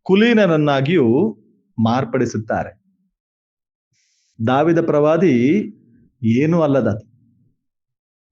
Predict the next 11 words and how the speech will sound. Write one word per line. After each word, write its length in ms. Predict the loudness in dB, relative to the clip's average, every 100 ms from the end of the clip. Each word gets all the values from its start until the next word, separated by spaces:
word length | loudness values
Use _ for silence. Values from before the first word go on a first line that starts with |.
| _
ಒಬ್ಬ 120 | -10 -8
ಕುರಿ 360 | -4 -2 -2
ಕಾಯುವಂತಹ 680 | 0 0 0 0 -2 -2 -4
ಸಾಧಾರಣ 600 | -4 -6 -4 -2 -2 -2
ಯುವಕ. 360 | 0 0 -2 -6 -10 _ _ _ _ _ _ _ _ _ _ _ _ _ _ _ -2
ಗೋಲಿಯಾತನಿಗೆ 960 | 0 4 4 2 0 -2 0 0 0 0 -4 -10 _ _ _ _ _ _ _
ಹೋಲಿಕೆ 400 | -2 0 0 0
ಮಾಡುವುದಾದರೆ 960 | 0 2 2 2 0 0 0 0 -4 -8 -20 _ _ _ _ _ _ _ _ _ _ _ _ _ _ _ _ _ _ _ _ -6
ಆತ 160 | -2
ಧೂಳಿಗೆ 440 | 0 4 4 2 0
ಸಮ. 460 | 0 -2 -4 -10